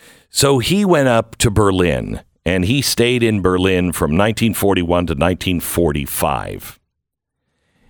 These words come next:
And he became friends and was seen at the Reich, uh, Chancellery. The first, the first thing he did was ask Hitler for a public statement or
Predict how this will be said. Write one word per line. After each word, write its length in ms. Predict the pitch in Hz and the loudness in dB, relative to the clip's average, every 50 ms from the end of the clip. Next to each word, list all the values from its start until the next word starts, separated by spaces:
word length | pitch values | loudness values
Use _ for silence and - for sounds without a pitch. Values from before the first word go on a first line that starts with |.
| _ _ _ _ | _ _ _ _
And 680 | - 90 101 104 101 104 101 101 101 101 95 90 - - - _ _ _ _ _ _ _ _ | -2 0 0 0 2 2 2 0 0 0 -2 -4 -6 -10 -14 _ _ _ _ _ _ _ _
he 160 | - 85 87 | -4 -4 -2
became 440 | 80 73 90 - - 101 104 104 101 | -2 -2 -2 -2 -2 -2 0 0 0
friends 800 | 92 - - - 135 143 135 113 92 76 62 57 - - - - - | -2 -2 0 0 2 2 2 0 0 -2 -4 -4 -6 -8 -8 -8 -8
and 200 | - 67 67 67 | -8 -6 -4 -4
was 140 | 69 73 - | -2 -2 0
seen 320 | - - 127 123 110 104 | 0 0 0 0 0 0
at 120 | 95 85 - | 0 0 0
the 100 | 85 82 | 0 0
Reich, 520 | 80 90 101 107 101 - - - - - - - | 2 2 0 0 -2 -4 -6 -6 -8 -6 -4 -4
uh, 260 | 87 78 73 69 67 | -2 -2 -2 -2 -2
Chancellery. 840 | - - 101 90 85 78 - - 73 69 60 57 52 50 50 - _ _ _ _ _ _ _ _ _ _ _ _ _ _ _ _ _ _ _ _ _ _ _ _ _ _ _ _ _ _ _ _ _ _ _ _ _ _ _ _ _ | -2 -2 0 0 0 -2 -4 -4 -4 -4 -2 -4 -4 -8 -10 -14 _ _ _ _ _ _ _ _ _ _ _ _ _ _ _ _ _ _ _ _ _ _ _ _ _ _ _ _ _ _ _ _ _ _ _ _ _ _ _ _ _
The 160 | - 107 110 | -2 -2 0
first, 640 | - - - 156 165 170 156 - - - - - - _ _ _ _ _ _ _ _ _ _ - | 0 0 2 2 2 2 2 0 -2 -6 -8 -12 -12 _ _ _ _ _ _ _ _ _ _ -6
the 140 | 101 107 107 | -4 -2 -2
first 280 | - 170 175 165 - | 0 0 0 0 0
thing 120 | - 160 135 | 0 0 0
he 100 | 120 104 | 0 0
did 240 | 107 120 110 104 | 0 0 0 0
was 140 | 92 90 82 | 0 -2 0
ask 280 | 98 95 104 107 - - | 2 2 2 0 0 0
Hitler 300 | - 127 - 107 104 98 | -2 -2 0 0 -2 -2
for 180 | - - 98 | 0 0 0
a 60 | 87 78 | 0 0
public 560 | - - 107 101 95 98 90 - - - - _ _ _ _ - | 0 -2 0 0 0 0 -2 -2 -4 -14 -20 _ _ _ _ -4
statement 680 | - - - 110 101 98 - 64 60 50 50 - - _ _ _ _ _ _ _ _ _ _ _ _ _ _ _ _ _ _ _ _ _ _ _ | -4 -2 0 -2 -2 -2 -4 -8 -8 -10 -10 -16 -20 _ _ _ _ _ _ _ _ _ _ _ _ _ _ _ _ _ _ _ _ _ _ _
or 400 | - 123 127 127 123 117 110 110 | 2 2 4 4 4 4 2 0